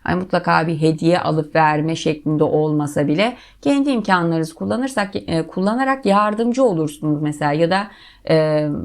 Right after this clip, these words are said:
ona ikramlarda bulunursunuz. Yani yemek yaparsınız mesela. Hani böyle güzel bir, e, e, gün geçirirsiniz birlikte. Yalnız burada diyor ki bakın tılsım altılısı, e, bunu yaparken, e,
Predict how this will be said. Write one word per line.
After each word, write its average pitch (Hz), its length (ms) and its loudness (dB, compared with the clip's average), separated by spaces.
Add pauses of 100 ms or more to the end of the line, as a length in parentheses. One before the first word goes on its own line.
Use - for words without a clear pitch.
(300)
ona 180 360 2
ikramlarda 202 760 2
bulunursunuz. 151 720 -2
Yani 151 300 0
yemek 180 320 -2
yaparsınız 151 680 -2
mesela. 151 540 -2 (300)
Hani 160 220 -2
böyle 156 180 2
güzel 160 520 0
bir, 165 300 -2 (380)
e, - 80 2 (520)
e, - 260 -4
gün 165 340 0
geçirirsiniz 151 960 -2
birlikte. 151 640 0 (540)
Yalnız 311 400 2
burada 277 320 0
diyor 294 180 0
ki - 100 -4
bakın 170 280 2
tılsım 180 420 0
altılısı, 160 840 0 (280)
e, 185 120 4
bunu 294 200 2
yaparken, 247 960 0 (100)
e, 160 380 2